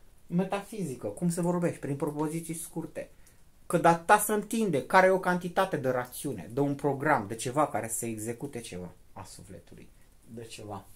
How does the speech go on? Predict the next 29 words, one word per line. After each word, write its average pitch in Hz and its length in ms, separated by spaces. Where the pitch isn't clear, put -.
Dar 117 220
n-au 147 180
vrut 135 180
ca 113 100
să 113 320
mai 107 420
vezi, 127 280
să 123 80
recunoască. 107 600
Și - 240
lumea 180 260
nu 214 180
mai 202 160
dă 208 80
seama. - 440
Te 127 80
învață 156 380
să 165 200
gândești, 170 520
vedeți? 95 360
Te - 80
învață, 101 360
Dumnezeu 101 360
e 117 40
cuvânt, 110 480
te 92 80
învață 113 300
să 104 200
gândești. 107 540